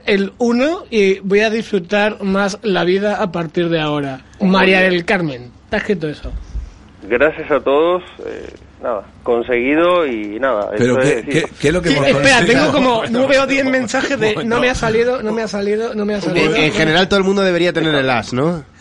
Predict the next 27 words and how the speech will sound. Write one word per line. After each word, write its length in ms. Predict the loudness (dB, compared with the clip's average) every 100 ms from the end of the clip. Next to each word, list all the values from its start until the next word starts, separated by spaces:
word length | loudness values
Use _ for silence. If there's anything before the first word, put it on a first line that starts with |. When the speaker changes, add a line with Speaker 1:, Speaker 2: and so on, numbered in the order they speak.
| -20 -20 -18
Speaker 2:
Claro, 400 | 0 2 2 0
debería, 680 | -2 0 0 2 2 2 2
deber-, 400 | 2 0 -4 -6
la 120 | -6 -6
idea 320 | -2 0 0
es 100 | -2
que 160 | -6
co-, 160 | -4 -4
por 140 | 0
arte 180 | -2 0
de 60 | -2
magia 500 | 0 0 2 2 0 -4
se 80 |
transformen 480 | -6 -4 -4 -4 -2
en, 240 | -2 -4 -8
en 180 | -6
seres 180 | -2 -2 -2
excepcionales 580 | -4 -6 -4 -2 -2 -2
y 40 |
salga 240 | -2 0
bien, 200 | 2 0 -2
pero 120 | -6
si 100 | -6
te 120 | -8 -4
sale 200 | 0 0
el 120 | 2
dos, 180 | 2